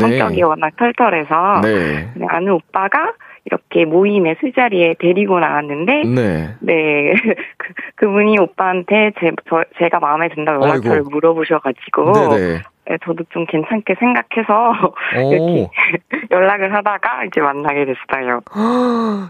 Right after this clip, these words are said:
Speaker 2: 연락을 하는 그 기간이 어떻게 됐어요? 꽁냥꽁냥, 간질간질 이렇게 하던
Speaker 1: 어,
Speaker 2: 기간이?
Speaker 1: 일단은 초반에 한 삼 일 정도 연락해서 만나고,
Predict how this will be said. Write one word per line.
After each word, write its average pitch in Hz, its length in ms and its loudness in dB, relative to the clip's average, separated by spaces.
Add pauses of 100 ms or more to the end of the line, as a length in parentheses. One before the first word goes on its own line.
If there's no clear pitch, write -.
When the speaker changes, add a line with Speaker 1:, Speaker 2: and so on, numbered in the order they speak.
Speaker 2:
연락을 175 460 2
하는 202 380 2
그 139 360 2 (140)
기간이 165 380 0
어떻게 113 320 -2
됐어요? 95 360 -4
꽁냥꽁냥, 147 680 0
간질간질 123 600 -2
이렇게 92 280 -6
하던 117 280 -2
Speaker 1:
어, - 20 4
Speaker 2:
기간이? 214 640 2
Speaker 1:
일단은 285 540 0 (120)
초반에 294 420 0
한 254 220 0
삼 330 200 0
일 311 100 2
정도 220 240 2
연락해서 220 560 2
만나고, 190 580 0